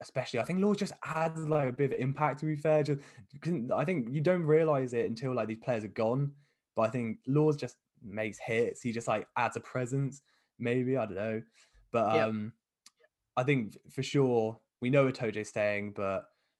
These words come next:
Speaker 1: and Ho-, Johnny Hill is a great option as well. Um, moving on to the back row, this is probably one of the most competitive positions for England, I'd say. I think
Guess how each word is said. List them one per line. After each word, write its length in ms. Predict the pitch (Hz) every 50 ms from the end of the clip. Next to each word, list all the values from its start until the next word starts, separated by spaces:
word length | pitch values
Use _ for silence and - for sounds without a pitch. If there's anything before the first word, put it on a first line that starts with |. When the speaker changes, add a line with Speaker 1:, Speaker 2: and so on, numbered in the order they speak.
| _ _ _ _ -
Speaker 1:
and 160 | 110 104 98
Ho-, 260 | 98 - - - - -
Johnny 220 | - 117 107 107 98
Hill 140 | 101 98 95
is 60 | 92
a 40 | -
great 240 | - 98 95 92
option 320 | 87 85 - - - 98 95
as 140 | 92 - -
well. 340 | 98 92 92 90 90 - _ _ _ _ - _ -
Um, 400 | 117 117 120 120 120 120 120 - -
moving 260 | 151 160 180 170 180 175
on 80 | 165
to 60 | 147
the 60 | - 139
back 220 | 160 151 156 -
row, 80 | 147 135
this 120 | 156 -
is 60 | 160 143
probably 640 | - - 196 202 196 165 135 120 113 110 113 117 - _ _ _ _ _ _ _ _ _ -
one 220 | 117 139 170 170
of 40 | 170
the 60 | 165
most 220 | 160 156 151 147 -
competitive 560 | 147 143 - 156 143 143 - - 143 127 -
positions 540 | - 120 135 160 147 - 120 110 104 101 -
for 640 | - 117 110 107 107 107 104 104 107 107 101 - _ _ _ -
England, 280 | 135 135 120 110 104
I'd 220 | 101 101 101 95 -
say. 520 | - - 95 95 98 104 107 110 110 113 - _ _ _ _ -
I 60 | 120
think 280 | 117 127 123 120 -